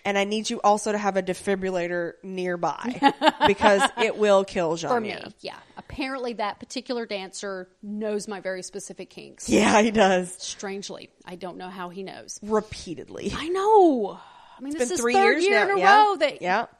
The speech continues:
Speaker 1: Huh. So, if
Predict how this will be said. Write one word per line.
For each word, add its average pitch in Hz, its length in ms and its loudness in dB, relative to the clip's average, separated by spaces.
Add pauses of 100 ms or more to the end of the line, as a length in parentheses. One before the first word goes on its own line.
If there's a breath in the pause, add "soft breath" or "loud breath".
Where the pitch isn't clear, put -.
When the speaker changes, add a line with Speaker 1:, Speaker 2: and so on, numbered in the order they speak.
(960 soft breath)
Speaker 1:
Huh. 190 720 4 (580 loud breath)
So, 427 300 2 (360)
if 392 280 0